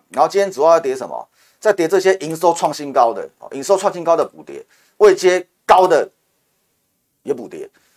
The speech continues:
所以呢，所以其实这种强势股在补跌哦，强势股在补跌，其实它都是什么？有点跌势的尾端呐。我不可能跟你说什么大盘什么大涨特涨，但是强势股在这种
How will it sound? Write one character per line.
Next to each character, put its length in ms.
所 140
以 20
呢， 80
所 160
以 80
其 160
实 80
这 80
种 160
强 160
势 160
股 140
在 100
补 220
跌 220
哦， 120
强 120
势 60
股 60
在 60
补 160
跌， 100
其 120
实 100
它 80
都 140
是 60
什 100
么？ 160
有 100
点 220
跌 200
势 200
的 240
尾 180
端 280
呐。 160
我 100
不 80
可 80
能 80
跟 80
你 40
说 120
什 40
么 60
大 160
盘 100
什 60
么 80
大 160
涨 140
特 140
涨， 180
但 100
是 140
强 160
势 80
股 140
在 200
这 100
种 100